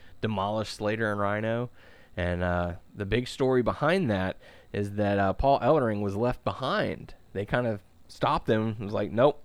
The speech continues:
you cannot come with us anymore. Uh, we are done." And they even had a backstage moment, uh, on W W E dot com where he was like,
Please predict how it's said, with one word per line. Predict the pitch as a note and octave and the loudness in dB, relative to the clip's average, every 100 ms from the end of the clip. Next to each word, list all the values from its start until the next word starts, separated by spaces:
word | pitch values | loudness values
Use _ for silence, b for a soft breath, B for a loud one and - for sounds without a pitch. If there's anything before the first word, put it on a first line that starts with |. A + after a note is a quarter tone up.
| - | -10
you | G#2+ | -10
cannot | G2+ A2+ G2 | -6 -4 -4
come | - A#2+ | -2 -2
with | B2 A#2+ | -2 -4
us | - | -6
anymore. | F#2 E2+ C2 A#1+ - B B B B - | -6 -6 -8 -8 -12 B B B B -6
Uh, | D#2 D#2 | -2 -2
we | F2 G2 | 0 2
are | F#2+ | 2
done." | F#2+ G#2+ C2 - B B B | 2 0 -2 -10 B B B
And | F#2 F#2 | -2 0
they | |
even | G2 F#2+ | 0 0
had | G2 F#2+ | -2 -2
a | |
backstage | F#2+ F#2+ - G#2 G2 | -2 -4 -2 -4 -2
moment, | G2+ G2 G2 G2 - - - | -2 -2 -2 -6 -8 -20 -6
uh, | G2 F#2 | -2 -2
on | F#2+ | -2
W | F#2+ F#2+ G2 | -4 -4 -4
W | F#2+ F#2+ | -2 -2
E | |
dot | F#2+ F#2+ | -2 -2
com | F#2+ F#2 F#2+ | -2 -2 -2
where | G2+ F#2 | -4 -4
he | |
was | F#2+ F2+ | -4 -4
like, | F2+ F2+ | -4 -4